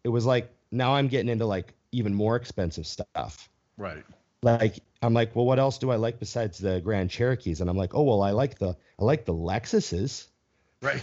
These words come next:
Speaker 2: <laughs>
Speaker 1: And I'm like, "Well, yeah, I'm not spending that." I'm like, "I'm just not that type of guy. I'm just not spending that."
Speaker 2: Right.
Speaker 1: So I'm like, "Yeah." So I, I just, I'm gonna get another Jeep.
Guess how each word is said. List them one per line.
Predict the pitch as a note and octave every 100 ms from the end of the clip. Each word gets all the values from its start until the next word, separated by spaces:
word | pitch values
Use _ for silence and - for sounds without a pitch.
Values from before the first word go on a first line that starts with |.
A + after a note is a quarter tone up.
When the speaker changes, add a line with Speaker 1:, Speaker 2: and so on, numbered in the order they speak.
| C#3
Speaker 2:
<laughs> | E3 - _ C#3 - E3 - - _ _ -
Speaker 1:
And | C3 C3
I'm | C#3
like, | C3 A#2+
"Well, | C3 G#2+
yeah, | A2 G2+ F#2
I'm | G2+
not | G2
spending | - F2+ E2+ D#2+
that." | D#2 D2 - _
I'm | G2 F#2+
like, | E2+ - - _ _ -
"I'm | G2
just | F#2 F2+
not | E2
that | D#2 -
type | F2+ D#2+
of |
guy. | F2 F2
I'm | F2 E2+
just | F#2 -
not | F2
spending | - D#2+ D#2
that." | D2+ - _ - _ -
Speaker 2:
Right. | F2+
Speaker 1:
So | A#2+ G#2+ - _ _ G2+
I'm | F#2+
like, | F2+ - -
"Yeah." | C#3+ E3+ E2
So | - A#2+
I, | G#2+ - G#2+
I |
just, | G2+ G#2+ - _ _ -
I'm | F#2+
gonna | A2+
get | B2 A#2+
another | C3 C3+
Jeep. | A#2+ F3+ G#3